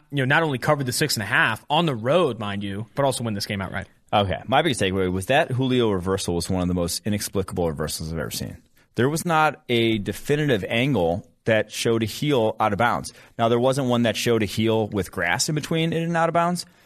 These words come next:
Speaker 2: but that doesn't mean that it was out of bounds. Like, for it to, for you to call that, it has to be certain, and that was anything but, in my opinion.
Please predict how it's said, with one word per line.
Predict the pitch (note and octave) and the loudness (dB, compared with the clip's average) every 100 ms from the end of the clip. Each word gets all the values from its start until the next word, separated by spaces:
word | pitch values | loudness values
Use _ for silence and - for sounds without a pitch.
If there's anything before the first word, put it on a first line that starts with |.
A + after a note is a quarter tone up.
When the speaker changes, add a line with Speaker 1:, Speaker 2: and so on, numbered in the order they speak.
| - _ _ _ - | -20 _ _ _ -6
Speaker 2:
but | A#2+ | 0
that | D#3 | 2
doesn't | E3 C#3 C3+ | 2 0 2
mean | C3 C#3 | 2 4
that | A#2+ | 2
it | A2 | 4
was | G#2+ F#2+ - A2 | 2 0 -2 0
out | A#2 | 2
of | F2 | 2
bounds. | G#2+ C3 F2 F2 - | 2 2 0 -4 -2
Like, | F#2 - _ _ | -2 -2 _ _
for | - - A2+ A2 | -10 0 2 2
it | B2+ C3 - - | 2 0 -4 -4
to, | B2 A#2+ G#2+ F#2+ F#2+ - _ _ _ _ _ _ - | 0 2 2 -2 -6 -12 _ _ _ _ _ _ -8
for | - | -2
you | A2+ | 0
to | A2 | 0
call | A#2+ C3+ | 2 2
that, | G2 F2+ - | 2 0 0
it | G#2 | 0
has | G#2+ G#2 | 0 0
to | G2 | -2
be | F2 D2+ F2 - _ _ _ _ _ _ _ | -2 -2 -4 -8 _ _ _ _ _ _ _
certain, | - - F#3 - - F#2+ _ _ _ _ - | -2 0 -2 -6 -14 -16 _ _ _ _ -6
and | G2 F#2+ F#2 F2+ | -2 0 0 2
that | G2 F#2+ | 2 2
was | F#2+ F2 - | 0 -4 -2
anything | A2+ G#2+ E2+ | -2 0 0
but, | G#2 A#2 - | 2 2 0
in | E2 | -2
my | E2 | -2
opinion. | D#2 F#2 E2 D#2+ D2+ | -2 -4 -4 -4 -6